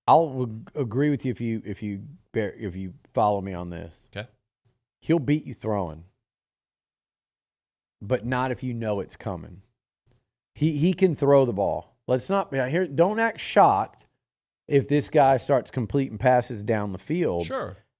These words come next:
Speaker 1: Because he can do, he's got a big arm, but if the Aggies know he's throwing it, and they might throw on some early downs too, just to get him in a rhythm and get some wide open play action,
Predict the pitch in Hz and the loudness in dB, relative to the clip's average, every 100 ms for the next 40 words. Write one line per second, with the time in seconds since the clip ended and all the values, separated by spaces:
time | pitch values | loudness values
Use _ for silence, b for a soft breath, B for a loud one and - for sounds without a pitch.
0 | - 135 - 147 110 - - 139 170 160 | -4 -2 4 4 4 -4 -4 -2 0 0
1 | 139 160 147 127 156 87 82 143 156 156 | 0 2 2 4 2 2 -2 2 4 4
2 | 131 113 113 139 - _ _ _ _ _ | 0 -2 -6 -8 -14 _ _ _ _ _
3 | _ 117 147 147 131 - _ _ _ _ | _ 4 6 8 6 0 _ _ _ _
4 | _ _ _ _ _ _ _ _ _ _ | _ _ _ _ _ _ _ _ _ _
5 | _ - 151 - - 147 160 196 185 123 | _ -2 -2 -2 2 6 8 6 2 -2
6 | 135 143 151 165 143 127 - 131 113 92 | -2 2 4 4 2 -2 -4 -2 -2 -4
7 | 82 - _ _ - 156 175 269 381 247 | -10 -14 _ _ -2 4 4 4 2 -2
8 | 151 123 117 110 - 117 110 110 117 113 | 2 4 4 2 -2 0 2 2 0 -2
9 | 107 - 214 156 123 - 120 120 95 165 | -4 0 0 0 -4 -4 -2 -2 0 -2
10 | 208 139 101 113 110 110 107 110 113 - | 0 -2 2 2 2 0 -2 -2 -4 -4
11 | 110 92 107 113 113 113 110 117 110 - | -4 2 4 6 6 2 0 -4 -8 -4
12 | 139 131 127 123 117 - 131 127 123 | 2 4 6 6 2 -4 -6 -4 -6